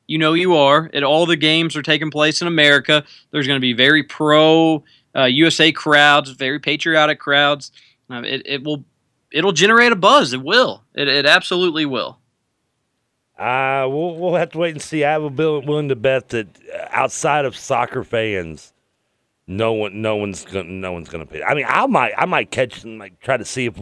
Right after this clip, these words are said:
Speaker 2: look, the U, well, how the U S A did, but even that, I'm probably not going to make it,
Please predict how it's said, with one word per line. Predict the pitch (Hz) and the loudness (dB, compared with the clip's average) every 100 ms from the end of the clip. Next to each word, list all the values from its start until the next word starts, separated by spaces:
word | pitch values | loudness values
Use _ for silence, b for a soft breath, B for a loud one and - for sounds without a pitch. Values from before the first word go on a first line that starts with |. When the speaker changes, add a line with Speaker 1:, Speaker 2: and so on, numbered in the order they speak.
| 95 | -10
Speaker 2:
look, | 110 98 92 | -8 -8 -8
the | 98 | -6
U, | 107 95 | -6 -4
well, | 101 | -4
how | 107 | -4
the | 104 | -4
U | |
S | 92 | -6
A | 90 | -8
did, | 76 107 110 80 | -8 -4 -4 -4
but | - _ _ _ _ _ - | -12 _ _ _ _ _ -8
even | 139 127 110 | -4 -2 -2
that, | 107 | -2
I'm | 110 120 | -2 -2
probably | 113 98 | -2 -2
not | 90 80 85 | -4 -8 -8
going | 85 | -10
to | 82 | -8
make | 87 78 | -10 -10
it, | 82 | -14